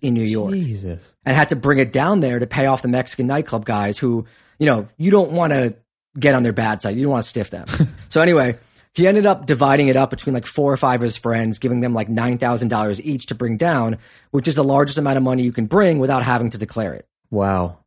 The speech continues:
Speaker 2: I mean, that's entrepreneurialism right there. That's bootstrapping. I believe
Speaker 1: It's,
Speaker 2: this,
Speaker 1: uh,
Speaker 2: this is, yeah. I mean, this is, this is exactly like Magaluf, right? Like, different accents, maybe few,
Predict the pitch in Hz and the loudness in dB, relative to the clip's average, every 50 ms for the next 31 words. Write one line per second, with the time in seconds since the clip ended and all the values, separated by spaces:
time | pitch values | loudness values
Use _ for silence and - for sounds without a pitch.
0 | _ _ _ _ - 117 123 127 139 156 156 - 180 143 127 - - - 107 101 | _ _ _ _ -2 0 0 2 2 2 2 2 0 0 -2 -4 -4 -2 0 2
1 | 104 110 107 92 90 90 85 90 87 87 90 92 92 98 95 95 90 85 82 85 | 4 4 4 2 2 0 -2 -2 -4 -2 0 0 -2 0 0 0 0 0 -2 -2
2 | 104 123 117 - - - 113 110 120 117 - - - 92 82 82 - 90 85 87 | -2 -4 -4 -4 -4 0 0 0 0 0 -2 -4 -4 -4 -4 -4 -6 -8 -8 -8
3 | 92 - _ _ _ _ _ _ _ - - - 131 147 180 180 190 190 180 180 | -8 -10 _ _ _ _ _ _ _ -18 -8 -2 0 2 2 2 2 0 0 0
4 | - - - - 160 160 160 - 113 101 95 90 - - _ - 110 110 101 90 | 0 0 0 0 0 0 0 0 -4 -4 -4 -6 -10 -12 _ -4 -2 0 0 -2
5 | 82 - - - _ - 113 117 123 127 135 143 127 - 151 127 - - - 131 | -4 -8 -14 -16 _ -6 -4 -2 0 0 0 0 0 0 -2 -2 -4 -4 -6 -4
6 | 127 - 131 120 117 104 101 107 107 104 107 - - 104 98 95 98 98 95 90 | -4 -2 -2 -2 -2 -2 -2 0 0 0 0 -2 -4 -2 -2 -2 -2 -2 -4 -4
7 | 87 92 90 85 82 82 82 - - 90 87 87 95 - _ - 104 92 92 - | -4 -4 -4 -6 -6 -8 -8 -8 -8 -6 -4 -4 -6 -8 _ -6 -6 -6 -6 -6
8 | - _ - 135 120 127 107 101 101 95 - - - 104 101 95 95 - - 110 | -6 _ -2 0 0 0 -2 -2 -4 -4 -4 -4 -2 -2 -2 -2 -4 -4 -4 -2
9 | 104 101 101 95 - - 110 101 101 98 98 98 95 - | -2 0 -2 -4 -4 -4 -2 0 0 0 0 -2 -4 -6